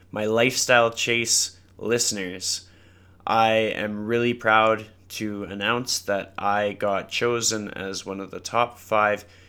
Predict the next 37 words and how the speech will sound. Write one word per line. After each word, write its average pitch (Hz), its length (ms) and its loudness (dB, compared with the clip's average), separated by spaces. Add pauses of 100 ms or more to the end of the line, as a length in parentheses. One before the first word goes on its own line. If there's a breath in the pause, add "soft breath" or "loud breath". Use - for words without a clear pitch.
(120)
favorite 135 400 2
personal 120 380 -2
trainers 117 440 -2
in 113 80 -4
the 101 80 -4
city 110 260 -2
of 107 100 -2
Edmonton 139 520 -6 (600 soft breath)
and 131 400 4
one 123 340 0
of 120 100 -2
the 120 100 0
top 110 340 2
five 107 540 2 (360)
favorite 113 600 0
community 104 500 -6
supporters. - 680 -8
And 95 100 -14
my 92 120 -8
gym 127 680 -4
that 98 140 2
I 87 280 -2
run 117 220 0
my 107 120 0
business 107 380 -4
out 101 140 2
of, 98 200 -8
Evolve 101 400 -4
Strength, - 520 -2 (460 loud breath)
was 117 240 0
one 117 180 -2
of 104 80 -6
the 107 80 -8
top 110 420 2
five 104 520 2 (160)
gyms. 92 560 -8 (800 soft breath)
So, 117 360 0